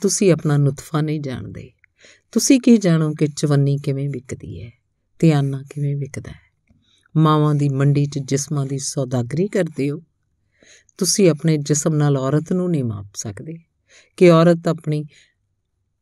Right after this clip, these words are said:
ਕਿ ਔਰਤ ਆਪ ਦੀ ਸੁਰੰਗ ਵਿੱਚੋਂ ਇਨਸਾਨ ਜਣਦੀ ਹੈ, ਆਪਣੀ ਹਯਾ ਵਿੱਚੋਂ ਨਹੀਂ।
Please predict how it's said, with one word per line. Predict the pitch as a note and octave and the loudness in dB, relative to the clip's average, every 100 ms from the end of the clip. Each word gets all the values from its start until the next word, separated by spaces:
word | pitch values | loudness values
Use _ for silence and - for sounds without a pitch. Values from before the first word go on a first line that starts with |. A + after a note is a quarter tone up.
| _ - - | _ -10 4
ਕਿ | G3 | 6
ਔਰਤ | F3+ F#3 G3+ F#3+ | 8 6 4 4
ਆਪ | D#3 D3 | 2 2
ਦੀ | D3 D3 | 2 0
ਸੁਰੰਗ | - E3 D#3+ D#3+ | 2 2 4 2
ਵਿੱਚੋਂ | D3 C#3 C#3+ | 0 0 0
ਇਨਸਾਨ | C3+ B2+ - C#3+ C3+ C3+ B2 | 0 -2 0 0 0 -2 -2
ਜਣਦੀ | C3 B2 A#2 A#2+ - | -2 -2 -2 -4 -6
ਹੈ, | A2+ - _ _ _ | -12 -12 _ _ _
ਆਪਣੀ | C#3+ D3 C#3+ C#3 C#3 _ | -10 -2 -2 -2 -6 _
ਹਯਾ | B2 B2 B2 | -2 -2 -2
ਵਿੱਚੋਂ | C#3+ D3 - - - | -2 -2 -6 -10 -10
ਨਹੀਂ। | - G#2+ | -12 -18